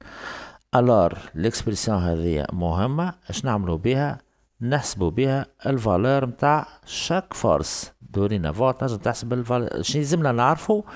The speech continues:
الكا اللي هي كونستانت كيما نشوفوا نوف ديس نوف،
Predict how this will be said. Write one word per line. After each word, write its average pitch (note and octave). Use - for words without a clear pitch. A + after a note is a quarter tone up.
الكا E3
اللي A#2
هي A2
كونستانت G#2
كيما G2
نشوفوا F#2+
نوف F#2
ديس D2+
نوف، -